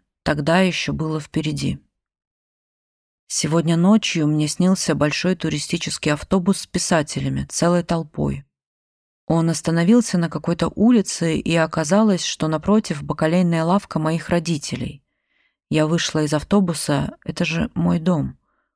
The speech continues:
Ключ у меня был. На миг я испугалась, что он не подойдет. Я знала, что внутри никого нет, деревянные ставни на окнах и двери были закрыты. К моему облегчению ключ повернулся в скважине —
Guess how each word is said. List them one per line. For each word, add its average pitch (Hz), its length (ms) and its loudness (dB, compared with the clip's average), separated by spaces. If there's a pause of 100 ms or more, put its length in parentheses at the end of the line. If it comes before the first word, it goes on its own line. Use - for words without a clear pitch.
(140)
Ключ 160 320 -2
у 156 40 0
меня 160 300 0
был. 156 400 -2 (380)
На 151 140 2
миг 185 360 4
я 165 140 2
испугалась, 175 880 0
что - 260 -2
он 185 160 4
не 180 80 2
подойдет. 165 640 0 (540)
Я 151 180 0
знала, 175 380 4
что 151 320 -4
внутри 151 380 -2
никого 170 400 0
нет, 156 460 -2
деревянные 151 600 0
ставни 156 400 0
на 147 180 2
окнах 160 380 -2
и - 120 -8
двери 160 320 -2
были 151 260 -4
закрыты. 151 640 -4 (720)
К - 80 -8
моему 160 320 2
облегчению 160 760 4
ключ 170 300 -2
повернулся 151 640 -2
в - 60 -8
скважине — 175 720 0